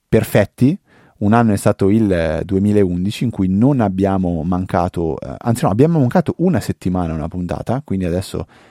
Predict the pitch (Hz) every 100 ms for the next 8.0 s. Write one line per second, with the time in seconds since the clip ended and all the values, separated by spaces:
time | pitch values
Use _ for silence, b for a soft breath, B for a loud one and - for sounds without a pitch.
0 | b b 107 101 95 - 101 107 - 90
1 | - 101 87 - - 123 101 98 95 -
2 | - 123 92 101 87 87 110 117 107 85
3 | 78 - _ _ - 110 120 85 58 71
4 | 82 82 85 82 78 73 71 - 90 82
5 | - 113 143 107 117 147 165 80 107 95
6 | 95 - 110 120 107 98 107 110 _ -
7 | 101 92 95 85 85 - - 85 76 65